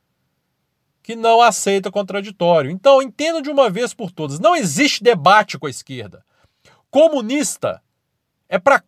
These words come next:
combater e não pra debater. Vamos ter isso bem claro nas nossas mentes.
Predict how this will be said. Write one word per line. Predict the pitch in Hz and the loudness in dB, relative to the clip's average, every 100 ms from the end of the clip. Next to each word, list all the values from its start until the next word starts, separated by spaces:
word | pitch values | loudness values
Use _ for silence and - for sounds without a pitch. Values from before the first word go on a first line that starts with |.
| - | 2
combater | 294 349 294 277 214 _ 226 247 - - _ _ _ _ _ | 2 4 4 2 2 _ -4 -2 -2 -8 _ _ _ _ _
e | 226 | -14
não | 247 330 381 | -6 -2 0
pra | 294 262 | 2 0
debater. | 143 123 254 196 180 156 - 175 135 - _ _ _ _ _ _ _ _ _ _ _ _ _ _ _ _ _ _ | -2 -4 -2 0 0 -2 -4 -8 -8 -14 _ _ _ _ _ _ _ _ _ _ _ _ _ _ _ _ _ _
Vamos | - 262 | -8 -6
ter | 320 | -2
isso | 294 - | -2 -2
bem | 180 277 | -4 -4
claro | 208 - 202 226 202 | -4 2 6 6 4
nas | 156 143 | 0 -4
nossas | 139 135 123 | -6 -8 -12
mentes. | 107 165 220 185 92 - - | -12 -8 -8 -10 -16 -20 -20